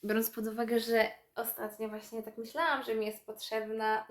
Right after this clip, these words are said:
nuta popcornu w zapachach tworzonych,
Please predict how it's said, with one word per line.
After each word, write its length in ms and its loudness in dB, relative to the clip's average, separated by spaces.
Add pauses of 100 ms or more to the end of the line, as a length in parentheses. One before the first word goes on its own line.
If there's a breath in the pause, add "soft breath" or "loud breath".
nuta 280 0
popcornu 920 0
w 40 -8
zapachach 500 2
tworzonych, 640 -2